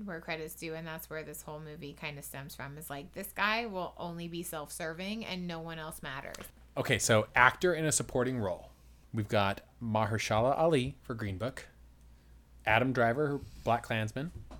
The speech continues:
Speaker 2: Sam Elliott, A Star Is Born, Richard E. Grant, Can You Ever Forgive Me, Sam Rockwell for Vice.
Speaker 1: Sam Rockwell was fantastic in
Speaker 2: He
Speaker 1: this
Speaker 2: was really
Speaker 1: movie.
Speaker 2: good.
Speaker 1: It was a different depiction of George W. than we're used to.
Speaker 2: Yeah.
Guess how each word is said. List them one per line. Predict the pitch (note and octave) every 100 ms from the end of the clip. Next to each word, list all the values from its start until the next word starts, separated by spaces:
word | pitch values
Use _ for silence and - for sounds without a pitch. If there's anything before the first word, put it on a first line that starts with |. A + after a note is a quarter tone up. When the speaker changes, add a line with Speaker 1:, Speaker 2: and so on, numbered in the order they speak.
| - - - -
Speaker 2:
Sam | - B2+ A#2+
Elliott, | A#2 A2 C#3+ -
A | -
Star | B2+ G#2+
Is | A2
Born, | A2+ A#2 E3+ - - - - - - - -
Richard | B2+ B2 C3+
E. | B2
Grant, | A2+ G#2+ C#3 - - -
Can | - A#2+
You | G#2+
Ever | G#2
Forgive | - G#2+ G#2 A2
Me, | D#3 - - - - - - -
Sam | - A#2+ G#2 G#2
Rockwell | D#3+ F3 - G2+
for | -
Vice. | C#3+ C3 - - - - -
Speaker 1:
Sam | B3+ A#3+
Rockwell | G#3 G3+ G#3+ G3
was | G3
fantastic | - A#2 - - C3 D3 - B2+
in | D#3+
Speaker 2:
He | B2
Speaker 1:
this | A2
Speaker 2:
was | A2+ G#2+
really | C#3 C#3+
Speaker 1:
movie. | D3
Speaker 2:
good. | A2+ G#2 - - - - - -
Speaker 1:
It | A3+
was | B3 B3+
a | B3
different | F#3+ A3+ B3
depiction | A#3 - A3 A#3+
of | A#3 G#3+
George | G3+ F#3 F#3+
W. | E3+ F#3+ F3
than | F3
we're | F#3+
used | F3 C3+ - -
to. | A#2 B2 - - - - -
Speaker 2:
Yeah. | G#2+